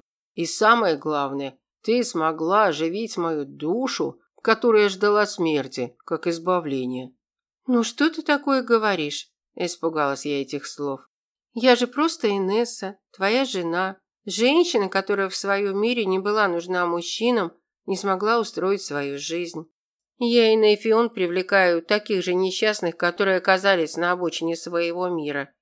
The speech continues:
Таких, как я, тысячи, даже больше, миллионы. А вот ты у меня один. Я не думала, что такие мужчины в мире вообще бывают.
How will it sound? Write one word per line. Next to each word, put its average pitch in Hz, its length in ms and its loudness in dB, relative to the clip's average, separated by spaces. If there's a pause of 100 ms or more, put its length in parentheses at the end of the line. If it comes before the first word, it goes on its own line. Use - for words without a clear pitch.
(160)
Таких, 220 560 0
как 214 260 0
я, 226 300 2
тысячи, 226 760 -4 (260)
даже 226 380 4
больше, 185 580 -2 (120)
миллионы. 214 720 2 (600)
А 226 120 -4
вот 220 200 -4
ты 262 140 0
у 226 80 2
меня 165 380 -2 (260)
один. 196 560 -4 (520)
Я 240 240 4
не 247 160 4
думала, 190 440 0
что - 200 -14
такие 208 400 -2
мужчины 214 520 0
в 202 60 -10
мире 220 240 -2
вообще 196 540 0
бывают. 190 640 -6